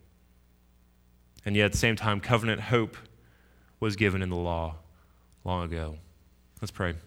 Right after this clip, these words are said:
Heavenly Father, we thank you for your word again. We thank you that in it you show us not just the gospel of salvation, but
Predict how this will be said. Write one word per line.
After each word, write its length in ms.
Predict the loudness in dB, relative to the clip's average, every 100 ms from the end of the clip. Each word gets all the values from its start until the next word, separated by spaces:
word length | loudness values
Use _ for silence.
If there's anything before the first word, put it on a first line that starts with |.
| -20 -20 _ _ _ -20 -20 -20 -20 _ -20 -20 -20 _ -20 -20 -20 -4
Heavenly 180 | 2 4
Father, 200 | 6 6
we 80 | 6
thank 260 | 4 4
you 100 | 2
for 120 | 2 2
your 100 | 2
word 180 | 2
again. 220 | 2 2 2
We 80 |
thank 320 | 4 4 4 2
you 120 | 4
that 180 | 4 4 -2 -20 -20 -16 -16 -16 -18 -20 2
in 160 | 6 6
it 160 | 6
you 120 | 4
show 340 | 2 6 6 8
us 380 | 4 2 -2 -4 -14 -20 _ 4
not 180 | 6
just 220 | 6 2 2
the 60 |
gospel 440 | 4 4 4 0 -4
of 80 |
salvation, 640 | 2 4 6 4 2 -4 0
but 240 | 0 0